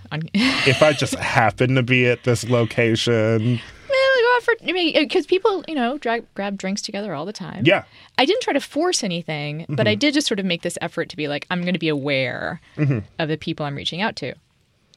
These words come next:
Speaker 1: And this is the part where it actually, it just, the story gets more and more uncomfortable because it,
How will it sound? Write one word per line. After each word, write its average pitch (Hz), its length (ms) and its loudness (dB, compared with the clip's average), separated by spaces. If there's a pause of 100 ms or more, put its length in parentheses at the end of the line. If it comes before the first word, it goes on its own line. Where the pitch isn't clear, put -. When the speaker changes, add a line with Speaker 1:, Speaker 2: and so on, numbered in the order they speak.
(460)
Speaker 1:
And 190 440 0 (760)
this 262 260 4
is 302 100 2
the 262 80 2
part 196 220 0
where 170 120 2
it - 80 -4
actually, 165 520 -2
it 180 140 -10
just, - 240 -6 (120)
the 196 80 -2
story 202 240 -2
gets 175 140 -6
more 160 160 0
and 156 60 -4
more 143 120 -6
uncomfortable 165 420 -4
because 180 440 0 (1400)
it, - 160 -4